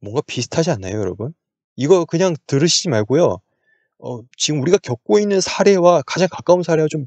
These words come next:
빗댄다면은 이게 보세요. 한국은행이 하고 있는 게 지금 스웨덴 하고 있는 모델을 지금 따왔죠.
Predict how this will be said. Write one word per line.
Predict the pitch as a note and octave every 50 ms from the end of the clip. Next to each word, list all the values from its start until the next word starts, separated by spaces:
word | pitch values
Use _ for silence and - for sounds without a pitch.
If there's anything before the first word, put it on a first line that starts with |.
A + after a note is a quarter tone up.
| -
빗댄다면은 | - - - _ - G3 G3 G3+ G3 F#3+ F#3+ F#3 F#3 F3+ F3 E3+ D#3 C#3+ B2+ A#2 A#2+ C3+ F3 F3+ A#2+ F2+ E2 _ _ _ _ _ _ _ _ _ _ _ _ _ _ _ _ -
이게 | - D#3+ E3 F#3+ G3+ G3 F#3+ D3+ A2+ -
보세요. | - - D3 - C#3 A2+ G#2+ A#2+ D#3+ - _ _ _ _ _ _ _ _ _ _ _ -
한국은행이 | - - A#3 A#3+ A#3+ B3+ G#3+ A#3+ A#3 A3 A3 G#3+ G#3+ G#3 G#3
하고 | G3 G3+ G3+ G3+ G3+
있는 | G3 F#3 F#3 F#3
게 | F3+ F#3 F#3 F#3
지금 | - - - E3+ D#3+ F3+ E3+ E3 - - _ _ _ _
스웨덴 | - - - - - - A#3 A#3+ A#3+ A#3 A#3 A3
하고 | G#3+ G#3 G#3 G#3 G#3
있는 | G3+ F#3+ F3 C3
모델을 | A#2 A#2+ A#2+ E3 E3+ D#3+ D#3
지금 | - D3+ C#3 C#3
따왔죠. | E3+ F3+ G#3 G3 - - - G2 F#2 F2+